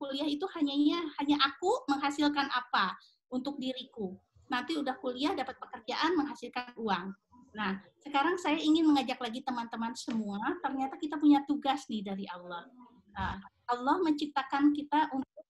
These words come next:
eh, beribadah, imamah, imarat, dan, i-, eh, <clears throat> ibadah, imarat, khalifah, dan imamah. Jadi udah empat itu, fungsinya untuk khalifah itu memimpin bumi,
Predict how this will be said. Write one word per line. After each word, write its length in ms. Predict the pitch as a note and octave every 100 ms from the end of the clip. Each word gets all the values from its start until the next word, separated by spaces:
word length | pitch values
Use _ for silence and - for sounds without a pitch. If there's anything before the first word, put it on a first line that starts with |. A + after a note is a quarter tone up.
| _ _ -
eh, 80 |
beribadah, 640 | A3+ A#3 A#3+ A3 A3+ A3+ E4+ -
imamah, 560 | C4 B3 A#3+ B3 D#4 -
imarat, 480 | C4 B3+ A#3 B3 C#4+ -
dan, 400 | A3 C4 D4 C#4+
i-, 160 | A#3
eh, 440 | - A3 A3 G#3+ A3 - -
<clears throat> 640 | - C4+ - - _ _ C#4+
ibadah, 360 | C#4 C4 D4+ - - _ _
imarat, 480 | C#4 C#4 C4 D4+ E4+ - _ -
khalifah, 560 | D4+ D4+ D4 E4+ D#4+
dan 160 | D4 C4 _
imamah. 320 | B3 A3 F3+ - _ _ _ _ -
Jadi 160 | A#3 D4
udah 320 | C4 C4+ C4
empat 180 | - -
itu, 240 | C4+ - E4 A#4 B4+ -
fungsinya 400 | C4+ D4 D4 D4
untuk 160 | D4 D4+
khalifah 560 | D4+ D4+ D4 D#4 F4
itu 160 | D4+ D4 C#4+
memimpin 480 | C4+ C4 B3+ C4
bumi, 480 | B3 B3 B3+ D4+ -